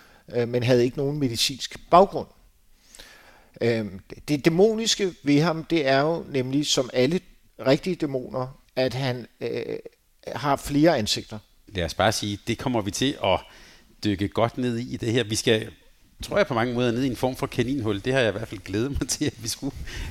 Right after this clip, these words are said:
Speaker 2: Øhm, lige helt også til en start, før vi dykker ned i kaninhullet, så kan man sige, du spørger faktisk undervejs i bogen, om han er en klovn i et Lord Nelson-kostume, som han i øvrigt, øh, øh, åbenbart holdt af at gå i,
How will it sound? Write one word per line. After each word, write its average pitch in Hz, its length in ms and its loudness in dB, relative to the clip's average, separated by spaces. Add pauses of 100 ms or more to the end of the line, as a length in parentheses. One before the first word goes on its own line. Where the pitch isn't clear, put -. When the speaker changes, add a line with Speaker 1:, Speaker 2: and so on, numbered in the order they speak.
(100)
Speaker 2:
Øhm, 101 360 2 (340)
lige 156 220 -2
helt 160 220 4
også 139 200 2
til 165 60 2
en 139 60 2
start, 139 240 4
før 175 240 6
vi 143 80 -2
dykker 123 220 0
ned 127 100 2
i 127 40 2
kaninhullet, 117 520 0
så 117 60 -2
kan 127 80 0
man 131 100 -2
sige, 147 180 -4
du 135 140 -8
spørger 165 260 0
faktisk - 320 -6
undervejs 117 340 0
i 110 80 -12
bogen, 110 260 -2
om 98 120 -8
han 98 200 0
er 104 160 2 (120)
en 95 300 -4 (420)
klovn 147 400 4
i 117 80 2
et 101 100 -2
Lord 104 180 2
Nelson-kostume, 110 720 -4
som 92 160 -6
han 90 100 -4
i - 20 -4
øvrigt, 98 400 -6
øh, 87 220 -6 (260)
øh, - 140 -14 (360)
åbenbart 104 300 -2
holdt 98 180 -2
af 131 100 0
at 110 80 -4
gå 131 160 -2
i, 120 140 -8